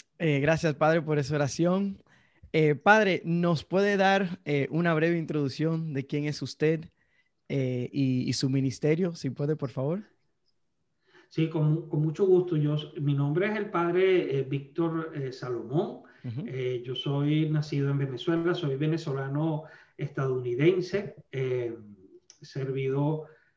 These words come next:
Speaker 2: eh, aquí en los Estados Unidos. Tuve una primera época,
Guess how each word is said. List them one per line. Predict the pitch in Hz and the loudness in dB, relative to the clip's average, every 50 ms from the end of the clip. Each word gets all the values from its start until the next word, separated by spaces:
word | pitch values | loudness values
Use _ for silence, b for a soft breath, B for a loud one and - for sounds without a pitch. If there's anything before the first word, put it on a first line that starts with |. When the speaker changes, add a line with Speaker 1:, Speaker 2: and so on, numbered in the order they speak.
| B _ | B _
Speaker 2:
eh, | - 131 123 127 123 120 120 117 113 104 107 - - - _ - | -16 -12 -10 -10 -8 -8 -8 -10 -10 -12 -16 -18 -18 -20 _ -12
aquí | 127 123 - - 139 135 135 | -12 -12 -10 -8 -6 -2 0
en | 139 147 | 0 2
los | 156 151 151 | 2 2 2
Estados | 147 143 - 147 143 139 143 147 147 - | 0 0 -2 -4 -4 -2 -2 -2 -2 -2
Unidos. | 156 143 139 139 143 139 | -2 -2 -2 -2 -2 -2
Tuve | - 139 139 139 | -2 -2 0 0
una | 143 147 147 147 | 0 0 -2 -2
primera | 151 143 131 131 131 135 139 139 139 | -4 -4 -4 -4 -6 -4 -2 -2 -2
época, | 135 139 - 143 139 - 156 151 160 160 - b | -2 -4 -6 -8 -6 -4 -2 -2 -2 -2 -4 b